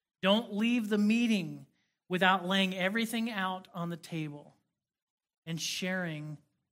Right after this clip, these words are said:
what your issue is. Because if they don't know,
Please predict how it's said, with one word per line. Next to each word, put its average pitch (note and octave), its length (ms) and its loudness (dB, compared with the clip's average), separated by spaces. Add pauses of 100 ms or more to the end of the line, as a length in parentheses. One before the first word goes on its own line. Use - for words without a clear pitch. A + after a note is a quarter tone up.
(260)
what E3+ 160 -14
your F3 140 -10
issue D#3 420 -12
is. G#2+ 360 -20 (1300)
Because E3 200 -2
if E3 200 -6
they G#3+ 240 0
don't A3+ 300 -4
know, F3 600 -4